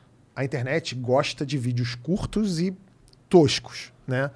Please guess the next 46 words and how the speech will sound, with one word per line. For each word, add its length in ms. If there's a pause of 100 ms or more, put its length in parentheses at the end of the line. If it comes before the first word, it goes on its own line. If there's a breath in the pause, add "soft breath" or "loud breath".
(360 soft breath)
É 80
o 40
gato 360
caindo 260
da 100
escada, 800
é 100
a 100
senhora 400
tropeçando 400
no 60
metrô, 680 (560 soft breath)
é 320 (240)
imagem 340
pixelada 720
de 100
telefone 420
dois 280
G. 240
É 100
isso 100
que 60
a 20
internet 320
consome. 440 (440 loud breath)
A 100
gente 260
vai 100
botar 300
um 120
programa 440
de 120
quinze 460
minutos 460
feito 320
com 100
uma 100
câmera 340
Sony 340
de 100
última 240
geração. 340
A 40
gente 140
não 100
sabe, 240